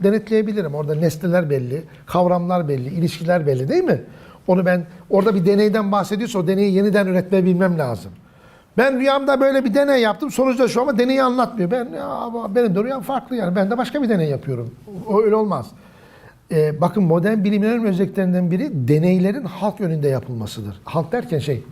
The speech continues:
s-, burju-, e, aristokratlar önünde. Şey, Robert Boyle, işte modern kimyaya giden yolu açıyor biliyorsunuz. Robert Boyle'nin önemli özelliği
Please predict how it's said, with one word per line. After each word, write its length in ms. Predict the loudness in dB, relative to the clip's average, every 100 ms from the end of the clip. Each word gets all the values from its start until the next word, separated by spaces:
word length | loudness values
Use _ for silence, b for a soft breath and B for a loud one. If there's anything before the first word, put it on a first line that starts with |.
| -20
s-, 260 | -14 -14 -4 0
burju-, 400 | 0 0 -2 -2
e, 140 | -2 -6 B B -2
aristokratlar 640 | 0 0 -4 -4 -4 -2 -2
önünde. 320 | -4 -6 -8 -14 -18 B B B B B B -14
Şey, 360 | 0 0 0 0 2
Robert 340 | 2 2 2
Boyle, 260 | 2 2 -4 -16 -20 -14
işte 140 | -6
modern 340 | 0 0 0 -2
kimyaya 640 | -4 0 2 2 0 -2
giden 240 | -2 -2
yolu 220 | 0 0 -2
açıyor 320 | -2 -2 0
biliyorsunuz. 560 | 0 0 0 0 -4 B B B B 0
Robert 340 | 0 0 0
Boyle'nin 240 | 0 2 0
önemli 200 | 0 0
özelliği 640 | 2 0 0 -2 -6